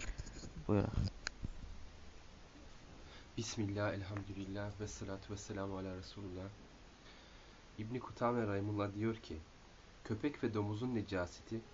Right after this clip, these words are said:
Speaker 2: biri toprakla olmak üzere yedi kere yıkanır."
Speaker 1: Evet. Rahimullah diyor ki, köpeğin ve necasetin, şey, köpeğin ve domuzun necaseti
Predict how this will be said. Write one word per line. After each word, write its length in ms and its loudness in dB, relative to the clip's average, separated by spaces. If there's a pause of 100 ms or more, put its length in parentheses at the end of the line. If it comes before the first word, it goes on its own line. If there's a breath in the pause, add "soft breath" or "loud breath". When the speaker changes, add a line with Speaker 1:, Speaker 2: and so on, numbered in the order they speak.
(180)
Speaker 2:
biri 220 4
toprakla 540 2
olmak 400 4
üzere 340 0 (720 loud breath)
yedi 220 4
kere 200 4
yıkanır." 540 2 (420)
Speaker 1:
Evet. 300 -2 (3000 loud breath)
Rahimullah 840 12
diyor 200 12
ki, 320 8 (360)
köpeğin 500 12
ve 120 12
necasetin, 800 10
şey, 220 10
köpeğin 540 12
ve 140 10
domuzun 420 12
necaseti 680 8